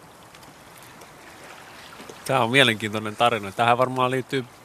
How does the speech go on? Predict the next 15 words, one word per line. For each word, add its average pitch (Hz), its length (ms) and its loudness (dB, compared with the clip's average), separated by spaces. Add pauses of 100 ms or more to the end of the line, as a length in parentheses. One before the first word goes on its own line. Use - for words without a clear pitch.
(680)
pölypyörteisiin, 135 1000 4 (1400)
ää, 110 120 -8
niin 110 140 -10
kuin 113 300 -4
ammatillisesta 120 520 -4
näkökulmasta 104 720 -4 (560)
tämmöisiä 110 260 -2
kirkkaan 117 480 2
ilman 104 340 -4 (640)
pyörteitä, 113 420 2
mitkä, 110 320 -4
mihin 123 240 0
ei 127 160 4
liity 107 200 -2 (180)
ukkospilvet. 98 800 -8